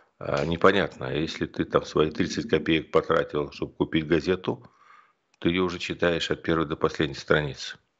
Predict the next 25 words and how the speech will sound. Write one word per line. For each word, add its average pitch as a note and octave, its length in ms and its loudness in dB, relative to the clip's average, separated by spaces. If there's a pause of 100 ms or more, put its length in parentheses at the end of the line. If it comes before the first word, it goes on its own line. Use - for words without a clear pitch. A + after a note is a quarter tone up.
(360)
понимаете? - 520 -2 (720)
То - 100 -6
есть - 80 -4
совершенно G2 340 2
другой, F2+ 580 0
на F2 80 -6
самом E2+ 220 -2
деле, E2 180 0
по - 180 0
глубине F#2+ 500 0
усвоения, F2+ 640 0
совершенно D#2+ 340 -2
другой D2+ 240 -2
уровень D2+ 320 0
усвоения C2 420 -2
информации. - 680 -6 (540)
То - 100 -2
есть - 120 2
это B2+ 220 4
всё, A#2 640 0
а, D#2 400 0
привело E2 400 0
к - 80 -10
тому, E2+ 300 2
что, D2 680 0